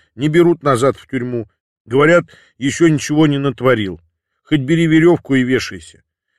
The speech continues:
Возьмите хоть вы в монахи», закончил свой рассказ Володя. Через месяц паломник Володя делился вновь своими опасениями.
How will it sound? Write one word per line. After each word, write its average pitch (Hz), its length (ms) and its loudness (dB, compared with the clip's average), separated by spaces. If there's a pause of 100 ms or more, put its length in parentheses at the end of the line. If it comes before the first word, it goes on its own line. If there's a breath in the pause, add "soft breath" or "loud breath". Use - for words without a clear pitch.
(100)
Возьмите 165 480 0
хоть 147 220 -4
вы 151 180 2
в 120 60 0
монахи», 131 580 -2 (220)
закончил 120 520 -6
свой 120 220 -6
рассказ 120 460 -4
Володя. 107 480 -4 (880)
Через 180 360 2
месяц 170 540 0
паломник 151 920 0
Володя 135 640 0
делился 127 500 -4
вновь 120 280 -4
своими 110 340 -4
опасениями. 101 800 -8